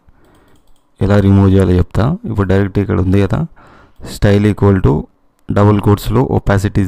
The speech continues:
zero colon color white అని ఉంది, Color white. ఇది వచ్చేసి డైరెక్ట్గా ఇక్కడ,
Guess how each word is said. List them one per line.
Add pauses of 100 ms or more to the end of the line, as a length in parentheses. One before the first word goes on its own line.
zero (600)
colon
color (280)
white
అని
ఉంది,
Color
white. (840)
ఇది
వచ్చేసి
డైరెక్ట్గా
ఇక్కడ,